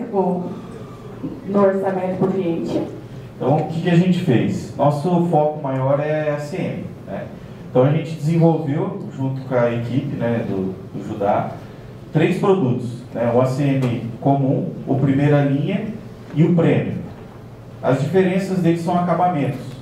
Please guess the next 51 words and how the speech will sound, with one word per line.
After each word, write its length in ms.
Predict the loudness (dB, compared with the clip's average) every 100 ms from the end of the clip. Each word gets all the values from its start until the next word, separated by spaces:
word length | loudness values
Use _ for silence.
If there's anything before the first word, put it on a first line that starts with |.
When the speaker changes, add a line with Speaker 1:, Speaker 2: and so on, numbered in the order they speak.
| -14 -16 -16 -4
Speaker 2:
Então, 200 | -2 -2
o 20 |
que 160 | -2
que 80 | 2
a 60 | 4
gente 220 | 4 2
conseguiu 500 | 2 2 2 4 4
fazer 500 | 4 2 2 0 0
com 100 | 0
isso? 400 | 2 0 -2 -6 -12 -16 -16 -6
A 120 | -2
gente 220 | 0 0
já 220 | 2 2 2
mandava, 540 | 0 2 2 2 0
o 160 | -4 -6
que 140 | -6
que 120 | -2
é 20 | 0
o 60 |
nosso 240 | 0 -2 0
problema 440 | 0 2 2 4
lá 160 | 2 0
em, 140 | 0
era 220 | 2 4 2
o 40 |
nosso 220 | 0 -2
problema, 400 | -2 -2 -2 -2
né? 100 | -2 -2 -6 -10 -2
A 60 |
gente 200 | 0 0 0
mandava 380 | 2 4 4
o 40 | 2
orçamento 480 | 0 -4 -4 -4 -2
pro 100 | 0
cliente 480 | 2 2 0 0
e 40 | 0
sempre, 320 | 0 0 0 -2 -2 -8 -14 -16 -16 -2
por 140 | 2
a 80 | 4
nossa 240 | 4 2
empresa 340 | -2 0 0 0
ser 160 | 0
a 60 | 2
mais 260 | 2 2 2
antiga, 440 | 0 -2 2 2
o 120 | 2
primeiro 340 | 0 2 4 4
orçamento 420 | 2 0 0 0
era 140 | 0
o 40 | 2
nosso. 360 | 2 0 -6